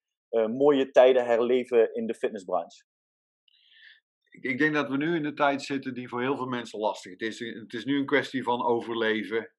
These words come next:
Speaker 2: En, eh, er zullen helaas best wat Spaanders vallen, ook in onze, onze branche. Ehm, maar als je, als je nu vooruitkijkt en als je nu met je eigen bedrijf bezig bent, eh,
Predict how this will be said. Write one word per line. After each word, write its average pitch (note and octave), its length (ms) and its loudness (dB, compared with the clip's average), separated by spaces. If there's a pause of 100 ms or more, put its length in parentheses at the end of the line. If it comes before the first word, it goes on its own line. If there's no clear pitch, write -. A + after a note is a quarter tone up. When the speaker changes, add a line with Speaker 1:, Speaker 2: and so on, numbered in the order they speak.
(120)
Speaker 2:
En, G2+ 360 -12
eh, F#2+ 280 -12
er G#2+ 100 -12
zullen G#2+ 380 -4
helaas B2 440 0
best C3 240 -8
wat G#2+ 140 -8
Spaanders C3+ 500 -4
vallen, B2+ 300 0
ook B2 140 -6
in A#2+ 100 -8
onze, A#2+ 500 -6
onze A#2 300 -10
branche. A2 580 -8 (680)
Ehm, A2+ 560 -4 (140)
maar B2 160 -2
als C#3+ 320 2
je, A#2+ 300 0
als B2 220 -4
je B2+ 100 -10
nu C#3+ 240 0
vooruitkijkt A#2+ 760 0
en G2+ 120 -16
als G#2+ 140 -12
je A#2 100 -14
nu C3 300 -2
met A#2 200 -8
je A#2 100 -10
eigen B2 360 -4
bedrijf A2+ 460 -2
bezig A2+ 420 -4
bent, G2 500 -8
eh, F#2+ 480 -14